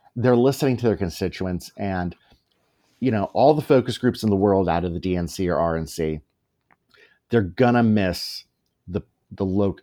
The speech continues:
the local flavor, and the winning candidates are the ones who pay attention to it. And it's really, I mean, e-, even presidential campaigns, they, there's not a national strategy.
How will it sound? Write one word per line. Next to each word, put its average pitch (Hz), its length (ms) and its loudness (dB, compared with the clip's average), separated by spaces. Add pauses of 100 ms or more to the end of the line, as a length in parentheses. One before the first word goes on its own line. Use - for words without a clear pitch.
the 87 220 -6
local 90 520 -2 (200)
flavor, 78 520 -4 (500)
and 98 220 0
the 98 60 -2
winning 117 280 2
candidates 98 400 -2
are 98 60 -2
the 90 80 -4
ones 82 180 -4
who - 80 -10
pay 78 140 -4
attention 67 400 -10
to 65 160 -8
it. 55 140 -10 (480)
And 101 260 -2
it's - 300 -8
really, 104 540 2
I 107 40 -4
mean, 104 340 -4 (300)
e-, - 100 -6 (580)
even 180 200 2
presidential 120 520 4
campaigns, 71 560 -8 (560)
they, 151 160 2
there's 175 320 -2
not 208 180 4
a 165 60 4
national 104 420 0
strategy. 87 720 -2